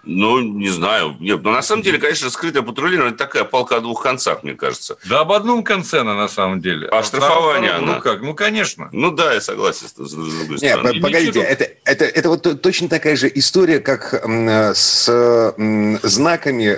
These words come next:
Speaker 3: которые раньше висели перед каждой камерой автоматической, теперь их, м, вешают только на въезде на трассу, где работает
Speaker 1: Да.
Speaker 3: автоматическая камера.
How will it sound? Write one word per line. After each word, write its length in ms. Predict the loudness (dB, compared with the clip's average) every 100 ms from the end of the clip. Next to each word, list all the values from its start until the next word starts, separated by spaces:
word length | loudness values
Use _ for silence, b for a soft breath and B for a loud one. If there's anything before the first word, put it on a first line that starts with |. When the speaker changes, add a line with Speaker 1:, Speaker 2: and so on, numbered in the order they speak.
| 0
Speaker 3:
которые 320 | -2 0 0
раньше 320 | 2 0 -2
висели 400 | -4 -4 0 0
перед 280 | 2 0 0
каждой 340 | 0 0 -2 -2
камерой 460 | 0 2 2 2
автоматической, 680 | 2 0 0 -2 -2 0 0
теперь 340 | 2 2 2 B B
их, 280 | -2 0 2
м, 280 | 2 4 4
вешают 420 | 2 2 2 0
только 220 | 0 2
на 160 | 2 2
въезде 400 | 0 0 2 2
на 120 | 2
трассу, 460 | 2 2 2 -2 -4
где 160 | 0
работает 460 | 0 2 0 0 0
Speaker 1:
Да. 80 | 2
Speaker 3:
автоматическая 480 | 2 0 -2 -2 0
камера. 340 | -2 -2 -4